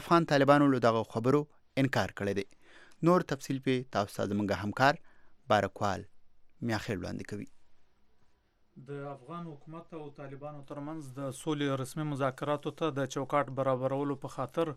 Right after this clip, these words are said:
Speaker 2: د افغان حکومت او طالبانو استازو په ترکیه کې غیر رسمي خبرې کړې دي. په خبرو کې ګډون کوونکو کسانو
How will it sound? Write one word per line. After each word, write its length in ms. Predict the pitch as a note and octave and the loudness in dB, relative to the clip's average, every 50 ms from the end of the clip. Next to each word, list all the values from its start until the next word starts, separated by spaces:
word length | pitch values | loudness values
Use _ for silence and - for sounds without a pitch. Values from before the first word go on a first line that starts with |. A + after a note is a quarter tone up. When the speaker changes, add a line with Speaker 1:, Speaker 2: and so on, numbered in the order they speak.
| - - - - - - - - - - - | -12 -16 -20 -20 -20 -20 -20 -20 -14 -4 -2
Speaker 2:
د 20 | C#3+ | 0
افغان 360 | C3+ A#2+ A2+ B2 C#3+ D#3 D3+ D3 | 0 0 0 0 2 2 2 0
حکومت 380 | C3+ C3 - D#3 D3+ D3+ - E3 | -2 -4 -2 -2 -2 0 0 -2
او 20 | D3 C#3 - C#3+ | -2 -2 0 0
طالبانو 440 | C3+ B2+ B2+ B2 C#3+ C#3+ C#3+ C3+ | 0 0 0 0 -2 0 0 -2
استازو 480 | B2+ A#2+ - - D3+ D3 D3 C#3+ D#3 D#3 D3+ D3 - - - - - - - - | -2 -4 -4 -2 0 0 2 2 0 0 0 -2 -6 -16 -20 -20 -20 -20 -8 -2
په 180 | - C#3 C3 C3 - - | 0 2 2 0 0 -4
ترکیه 260 | B2+ A2+ - - C#3 | -8 -8 -8 -8 -4
کې 140 | - D3+ A#2+ C3 | -4 -2 0 2
غیر 140 | C#3 C#3 C#3 C3 | 2 2 2 2
رسمي 300 | B2 A2+ - D3+ C#3+ B2+ - | -2 -6 -6 -6 -6 -6 -6
خبرې 320 | - D3+ C3 D3 C3 A#2+ A2 - | -6 -4 -2 -2 -2 -2 -4 -6
کړې 180 | C3+ A2+ A#2 G#2+ A#2 | -6 -6 -4 -4 -2
دي. 120 | A#2 A2+ - - - - _ - - _ - - - - - | -4 -4 -6 -10 -16 -20 _ -20 -20 _ -20 -20 -14 -4 0
په 260 | D#3 C#3+ C#3 C3 - | 2 2 2 2 0
خبرو 340 | - D3 C3+ E3 E3 E3 D#3 | -2 0 2 2 2 2 0
کې 200 | - E3+ C#3+ C3 | -4 -4 -4 -2
ګډون 260 | C#3 C3 C3+ C#3 A#2+ - | -2 -2 -2 -4 -4 -2
کوونکو 340 | D3 D3+ D#3+ D3+ - - C#3+ | -2 -2 -2 -2 -2 -4 -4
کسانو 480 | - - B2+ - - D3 D3 D#3 D#3 | -4 -6 -8 -6 -2 -2 -2 -2 -2